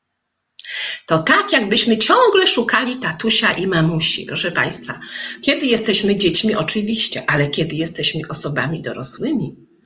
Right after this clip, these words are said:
dorosła osoba bierze odpowiedzialność za swoje życie i na nikim, że tak powiem, nie wisi.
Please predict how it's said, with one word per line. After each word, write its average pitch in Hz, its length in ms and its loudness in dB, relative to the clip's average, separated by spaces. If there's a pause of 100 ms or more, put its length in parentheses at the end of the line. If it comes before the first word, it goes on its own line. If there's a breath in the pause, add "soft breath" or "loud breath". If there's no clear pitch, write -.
(280 soft breath)
dorosła 143 420 2
osoba 143 520 0
bierze 147 280 -2
odpowiedzialność 156 720 -2
za 110 120 -6
swoje 127 360 -4
życie 127 400 -6 (420 loud breath)
i - 80 4 (200)
na 285 60 6
nikim, 233 500 4
że 220 100 -2
tak 170 220 -4
powiem, 208 380 0
nie 208 300 4
wisi. 254 560 2